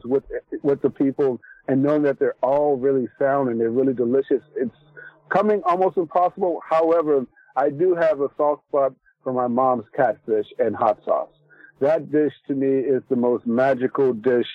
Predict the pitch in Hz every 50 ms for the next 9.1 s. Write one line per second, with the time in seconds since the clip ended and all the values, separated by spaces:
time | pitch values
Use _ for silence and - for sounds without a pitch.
0 | - - 131 120 120 120 113 113 117 120 123 127 123 120 131 123 117 120 117 107
1 | 101 110 120 120 117 117 117 113 110 - - - - - - - - 120 113 -
2 | - 139 135 135 135 135 123 113 - 143 135 117 - - - 127 120 120 120 117
3 | 117 113 117 113 113 107 104 101 92 - - 123 117 113 107 101 _ _ - -
4 | - - - 127 123 127 127 131 131 127 123 123 127 127 127 123 107 120 120 110
5 | - - 127 120 120 113 101 113 120 120 113 - _ - 127 117 113 110 104 101
6 | _ _ - _ - 143 151 165 170 160 165 156 151 143 - - 156 143 143 139
7 | 135 127 123 110 131 139 143 143 139 131 127 143 - 127 123 120 120 135 135 -
8 | 135 120 113 113 113 - - - 123 117 110 101 - - - 107 104 101 95 85
9 | -